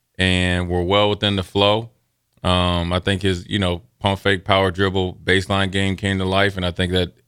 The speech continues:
allowed him to free flow some. I think he played better defense last year. So I'm expecting improvement. I think he's got an edge to him that's good. Um, I think the team is always better when C J gets off early, and, uh, I think Fred knows that. And then, so I think the depth is there. So I'm, I'm looking forward to seeing him play.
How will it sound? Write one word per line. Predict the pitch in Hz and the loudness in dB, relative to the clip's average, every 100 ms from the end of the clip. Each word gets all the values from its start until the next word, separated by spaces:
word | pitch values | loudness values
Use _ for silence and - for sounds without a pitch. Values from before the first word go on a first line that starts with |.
| _ | _
allowed | 82 90 92 90 | -2 2 2 2
him | 90 | 0
to | 85 | -2
free | - 95 95 | -2 0 0
flow | 90 95 98 | 0 2 2
some. | 92 98 101 98 | 0 0 0 -2
I | _ _ _ _ _ 107 | _ _ _ _ _ 2
think | |
he | 101 | 2
played | 107 101 90 | 4 2 4
better | 101 92 | 4 4
defense | 98 98 101 95 | 2 0 -2 -2
last | 101 101 98 | 0 0 -2
year. | 107 104 98 _ _ _ _ _ _ _ _ _ _ _ _ | -2 -2 -2 _ _ _ _ _ _ _ _ _ _ _ _
So | - 104 | 2 4
I'm | 107 | 4
expecting | 95 113 104 98 | 2 2 2 0
improvement. | 92 110 107 90 | 0 2 2 2
I | 90 | 0
think | 98 | 0
he's | 98 95 | 0 2
got | 98 | 2
an | 87 | 2
edge | 80 98 - | 2 0 -2
to | 104 | -2
him | 101 | 0
that's | 101 92 | -2 0
good. | 104 104 110 - _ _ _ _ _ - | 2 2 2 -4 _ _ _ _ _ -2
Um, | 92 87 87 | 0 0 0
I | 92 | -2
think | 101 90 | -2 -4
the | 87 | -4
team | - 104 101 | 0 0 2
is | 98 | 2
always | 98 98 101 | 2 2 0
better | 90 101 101 | 0 0 0
when | 95 | -2
C | - 104 | -2 -2
J | 95 98 | 0 0
gets | 92 95 | 0 -2
off | 104 98 98 | 0 0 0
early, | 101 104 113 123 _ _ _ _ - | -2 -2 -6 -18 _ _ _ _ -8
and, | 92 92 90 90 90 | -2 0 0 -2 0
uh, | 92 90 90 | 0 2 0
I | |
think | 101 92 | -2 -6
Fred | - 98 95 | -2 0 0
knows | 101 107 | 0 0
that. | 85 82 | 0 -4
And | 78 | -4
then, | 87 90 | -4 -4
so | 87 92 | -2 -2
I | |
think | 85 101 92 | 0 -4 -2
the | 87 | -2
depth | 92 113 104 | -2 -2 -2
is | 90 | 0
there. | 92 92 | 2 2
So | - 95 95 | 2 2 2
I'm, | 107 - | -2 -4
I'm | 92 104 | -2 -2
looking | - 101 95 | -2 -4 -4
forward | 104 104 | -2 0
to | 92 | -2
seeing | - 95 | -2 -2
him | 87 | -2
play. | 95 95 | 0 -2